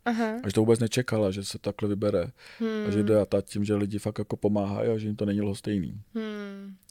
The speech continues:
Speaker 2: Že to
Speaker 1: To je
Speaker 2: nebere jako
Speaker 1: hezký.
Speaker 2: na sebe, „Já
Speaker 1: Mhm.
Speaker 2: jsem pomohla,“
Speaker 1: Mhm.
Speaker 2: ale vlastně jako my jsme pomohli.
Speaker 1: Mhm. To je hezký.
Speaker 2: Takže jako Nikol Štíbrová fakt jako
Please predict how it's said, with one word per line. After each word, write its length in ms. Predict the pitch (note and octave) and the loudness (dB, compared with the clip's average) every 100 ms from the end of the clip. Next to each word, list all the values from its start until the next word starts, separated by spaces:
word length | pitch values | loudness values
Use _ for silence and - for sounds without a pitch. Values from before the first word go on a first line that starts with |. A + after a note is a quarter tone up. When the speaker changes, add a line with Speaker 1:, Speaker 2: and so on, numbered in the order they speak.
| - | -8
Speaker 2:
Že 80 | F#2+ | -2
to 100 | G#2+ | 2
Speaker 1:
To 60 | |
je 60 | G#2+ | 6
Speaker 2:
nebere 200 | G#2+ B2 | 10 10
jako 140 | A#2 | 10
Speaker 1:
hezký. 60 | A2 | 6
Speaker 2:
na 80 | G#2 | 6
sebe, 420 | - A2 G#2+ G2 - G#2+ | 6 6 6 4 0 4
„Já 120 | B2 | 6
Speaker 1:
Mhm. 40 | A#2+ | 6
Speaker 2:
jsem 140 | A2+ G#2+ | 6 4
pomohla,“ 560 | G#2 G#3 G#3+ G3 F3 | 4 4 4 4 2
Speaker 1:
Mhm. 440 | A3+ A#3 A#3 A3 A#3 _ | 2 2 2 0 -6 _
Speaker 2:
ale 260 | - G#2+ G#2+ | 4 6 8
vlastně 300 | G#2 G2+ G#2 | 6 0 -2
jako 220 | G2+ G#2+ | 0 2
my 340 | G#2 G#2+ A#2 A#2+ | 4 2 0 -6
jsme 240 | - - F#2 | -12 -8 -6
pomohli. 480 | F#2+ F#2 F2 D2+ - - | -4 -2 -2 -4 -8 -6
Speaker 1:
Mhm. 600 | G#3+ G#3 G#3+ G3+ G3 G3 G3 _ - | -2 0 0 0 -2 -6 -10 _ -8
To 60 | G#3+ | -6
je 60 | |
hezký. 280 | G3+ - - | -6 -8 -8
Speaker 2:
Takže 320 | - G2+ - | -4 -2 0
jako 880 | - - G#2+ G#2 G#2 G#2 G#2 G2+ G2+ A2 _ _ - | -2 2 4 6 6 6 4 4 0 -6 _ _ -4
Nikol 300 | A2 G#2 A2 | 0 4 2
Štíbrová 520 | - G#2+ G2+ G#2+ G#2 | 2 -2 4 6 6
fakt 220 | G2+ G#2+ G#2 | 4 0 0
jako 340 | G2 A2 G#2 | 2 4 2